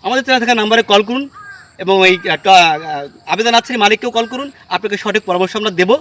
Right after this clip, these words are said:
এবং পাশাপাশি চারা বিষয়ে আলোচনা করব। দর্শক, আপনাদেরকে আমি ধন্যবাদ জানিয়ে আপনাদের সুস্থতা কামনা করে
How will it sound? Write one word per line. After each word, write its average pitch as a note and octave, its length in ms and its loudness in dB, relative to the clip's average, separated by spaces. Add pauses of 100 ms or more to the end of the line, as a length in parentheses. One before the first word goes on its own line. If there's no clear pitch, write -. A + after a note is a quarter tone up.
(340)
এবং E3 200 -8
পাশাপাশি G3+ 480 0 (520)
চারা G3 200 4
বিষয়ে F#3+ 200 -2
আলোচনা F3+ 300 0
করব। A#2+ 240 -16 (540)
দর্শক, D4+ 300 2 (640)
আপনাদেরকে A3 560 0 (1400)
আমি G3+ 140 -2
ধন্যবাদ A3+ 360 4
জানিয়ে A#3+ 260 4
আপনাদের G#3 320 -2
সুস্থতা A3+ 280 -4
কামনা A3+ 240 0
করে G#3 240 0